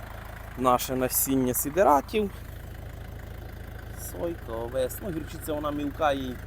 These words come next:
дуже тяжко побачити. Ось є.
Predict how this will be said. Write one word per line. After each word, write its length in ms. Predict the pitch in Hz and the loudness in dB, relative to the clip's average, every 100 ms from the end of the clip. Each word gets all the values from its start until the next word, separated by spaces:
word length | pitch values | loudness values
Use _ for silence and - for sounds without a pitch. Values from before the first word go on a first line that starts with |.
| - | -8
дуже 180 | 127 123 | -8 -6
тяжко 480 | - 120 - - 120 - - | 2 2 0 -8 -8 -8 -8
побачити. 680 | 143 151 151 - - - - - - - - | -6 -4 -6 -6 -10 -10 -10 -10 -10 -10 -8
Ось 200 | - - - | -8 -8 -8
є. 100 | - | -10